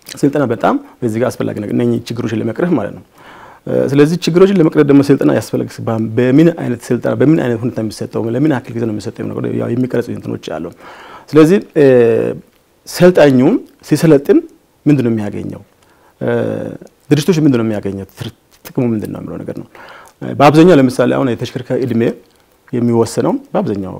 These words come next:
እንግዲህ እኛ ቴክኒካል እንደምናየው እስከ ሰባ አምስት ፐርሰንት ድረስ የአሽከርካሪ ድርሻ ነው። የቴክኒሽያኑ ሃያ አምስት ፐርሰንት ነው። ምክንያቱም አንደኛ ሰርቪስ ነው፣ ከዛ ቀደም ብሬክዳውን ነው፣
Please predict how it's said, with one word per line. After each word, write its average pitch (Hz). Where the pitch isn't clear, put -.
እንግዲህ -
እኛ 117
ቴክኒካል 113
እንደምናየው 113
እስከ -
ሰባ 160
አምስት 175
ፐርሰንት 151
ድረስ 165
የአሽከርካሪ 151
ድርሻ 110
ነው። -
የቴክኒሽያኑ 180
ሃያ 151
አምስት 165
ፐርሰንት 90
ነው። -
ምክንያቱም 160
አንደኛ 143
ሰርቪስ 139
ነው፣ 240
ከዛ 123
ቀደም 135
ብሬክዳውን 113
ነው፣ 92